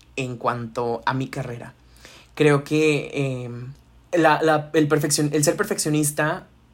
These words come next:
me puede ayudar de cierta forma para tener reportajes altamente investigados que sí pueden ser extensos y profundos.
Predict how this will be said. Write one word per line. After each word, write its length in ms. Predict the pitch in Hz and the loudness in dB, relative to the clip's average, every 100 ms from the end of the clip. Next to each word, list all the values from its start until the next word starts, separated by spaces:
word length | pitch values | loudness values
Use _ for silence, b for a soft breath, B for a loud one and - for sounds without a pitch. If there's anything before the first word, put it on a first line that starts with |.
| - | 0
me 220 | 143 143 | 2 2
puede 180 | 143 170 | 2 2
ayudar 240 | 180 151 | 4 2
de 80 | 151 | 2
cierta 240 | 151 151 | 0 -4
forma 440 | 147 151 143 151 147 | -4 -2 -2 -2 0
para 420 | 147 139 127 123 - _ _ _ _ _ _ - | 0 2 0 -6 -16 _ _ _ _ _ _ 0
tener 500 | 147 143 143 143 143 | 2 4 4 2 0
reportajes 640 | 147 151 147 139 143 143 - | 0 0 0 -2 -2 -2 -2
altamente 960 | 147 143 156 151 143 143 135 139 139 135 B B B | 0 2 2 0 0 0 -2 -4 -4 -6 B B B
investigados 1300 | 151 151 143 139 - 139 143 139 143 147 143 - - B B B B | 0 2 2 -2 -2 2 4 4 4 2 0 -4 -8 B B B B
que 100 | 147 | 0
sí 500 | 147 - 135 139 139 | 0 -2 0 2 2
pueden 320 | 147 147 139 | 2 0 2
ser 120 | 135 | 0
extensos 680 | 120 - - 147 151 143 143 | -4 -4 0 0 2 0 -2
y 40 | |
profundos. 720 | 143 135 - 156 143 151 190 | -4 -6 -4 -2 0 -2 -6